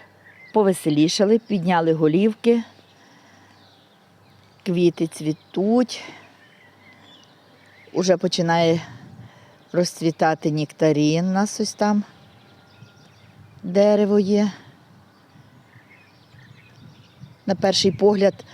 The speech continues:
воно дуже сильно обрізано, але це добре, і врожаю там буде достатньо.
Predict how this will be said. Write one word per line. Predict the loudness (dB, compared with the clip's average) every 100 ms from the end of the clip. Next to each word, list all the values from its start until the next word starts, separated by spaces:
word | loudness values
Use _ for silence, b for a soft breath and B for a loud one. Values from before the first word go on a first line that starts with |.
| B B B B B -14
воно | -4 0 0
дуже | 2 2 2
сильно | 2 0 0 0
обрізано, | 0 4 2 2 0 0 -2 -2
але | 0 2 4 2 0 -6 _ _ _ -16 -16 -16 -20 -20 -20
це | -4 -2
добре, | 2 4 2 2 0 0 -6 -8
і | -4
врожаю | -2 0 0 0 0
там | -2 -4
буде | -2 0
достатньо. | 0 -2 -2 -2 -2 -8